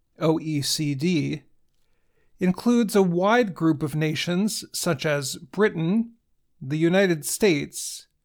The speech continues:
Australia, New Zealand, as well as Mexico and Chile.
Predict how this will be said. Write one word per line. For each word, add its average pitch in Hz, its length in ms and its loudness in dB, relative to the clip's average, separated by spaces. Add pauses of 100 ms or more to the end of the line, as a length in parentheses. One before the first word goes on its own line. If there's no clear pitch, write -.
(720)
Australia, 214 920 4
New 185 200 4
Zealand, 160 720 2 (300)
as 151 220 -6
well 190 260 2
as 151 300 2
Mexico 147 880 -4
and 139 420 -10 (100)
Chile. 143 580 -2